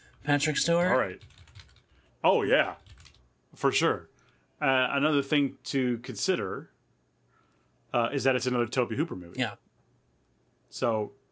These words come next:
Speaker 2: Tobe Hooper, double, double time.
Speaker 1: <laughs>
Speaker 2: And I put them right next to each other on purpose.
Speaker 1: Back-to-back Hooper.
Speaker 2: Yeah. Do a hoop time. Uh, <laughs> no, that,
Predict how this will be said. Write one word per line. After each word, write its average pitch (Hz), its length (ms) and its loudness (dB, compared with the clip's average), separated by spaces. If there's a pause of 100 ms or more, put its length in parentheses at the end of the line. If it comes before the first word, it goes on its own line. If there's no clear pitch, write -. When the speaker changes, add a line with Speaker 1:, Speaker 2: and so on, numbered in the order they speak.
(340)
Speaker 2:
Tobe 143 240 0
Hooper, 123 500 0 (1080)
double, 151 380 2 (320)
double 170 240 2
time. 87 340 -8 (160)
Speaker 1:
<laughs> 160 200 -4
Speaker 2:
And 135 120 0
I 139 60 2
put 143 180 -4
them 135 160 2
right 139 120 2
next 160 200 0
to 151 60 -4
each 131 160 -2
other 90 260 -6 (160)
on 123 100 -2
purpose. - 600 -2 (220)
Speaker 1:
Back-to-back 147 500 2
Hooper. 175 460 -2 (260)
Speaker 2:
Yeah. 135 420 2 (440)
Do 160 180 2
a 143 60 0
hoop 170 220 0 (180)
time. 85 420 -4 (840)
Uh, 131 420 2 (320)
<laughs> - 280 -2
no, 175 200 4
that, 175 260 2